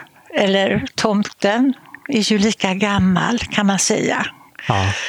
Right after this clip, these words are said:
Speaker 2: det är ett
Speaker 1: Eh,
Speaker 2: fantastiskt hus.
Speaker 1: Ja, det är ett fantastiskt
Speaker 2: Det är
Speaker 1: hus. Jag
Speaker 2: jättemysigt.
Speaker 1: älskar att bo i mitt hus. Verkligen, alltså. Det är mitt lilla bo. Men här såg ju inte ut som det gör nu då. Här är alltså,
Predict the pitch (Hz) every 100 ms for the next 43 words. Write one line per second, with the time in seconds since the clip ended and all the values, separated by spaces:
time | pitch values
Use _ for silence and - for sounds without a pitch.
0 | - - - 107 196 - 185 139 - 107
1 | - 98 - - _ _ _ _ - -
2 | 233 - 131 - - - - - 113 110
3 | 107 180 120 123 101 98 147 - - -
4 | 175 175 175 175 190 175 - 185 185 -
5 | - - - - 196 240 190 170 - 208
6 | 226 202 180 - - 233 - - - 202
7 | 196 - 190 185 185 - 170 180 160 -
8 | - - - - - - - 220 240 269
9 | 269 262 - - - - 262 247 - 214
10 | 220 226 - 214 202 190 196 - 190 185
11 | 180 175 165 160 160 151 170 170 269 247
12 | - 135 110 240 - - - - - 202
13 | 202 208 196 - 196 185